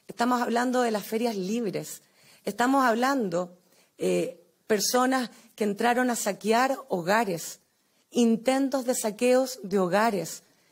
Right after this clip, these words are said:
Y por eso los vecinos se coordinaron. Muchos vecinos se coordinaron en muchas comunas de nuestro país. Esos son los chalecos amarillos, que es el sello de la solidaridad y también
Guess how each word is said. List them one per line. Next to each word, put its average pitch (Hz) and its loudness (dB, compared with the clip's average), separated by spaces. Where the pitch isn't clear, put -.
Y 202 -2
por 202 2
eso 233 2
los 190 2
vecinos 202 0
se 190 -4
coordinaron. 165 -6
Muchos 330 2
vecinos 330 0
se - -4
coordinaron 277 0
en 220 4
muchas 320 4
comunas 311 4
de 277 2
nuestro 294 0
país. 294 -2
Esos - 0
son 339 6
los 339 2
chalecos 330 2
amarillos, 302 2
que 240 4
es 262 0
el 214 6
sello 359 4
de 320 6
la 269 2
solidaridad 294 2
y 208 -2
también 202 0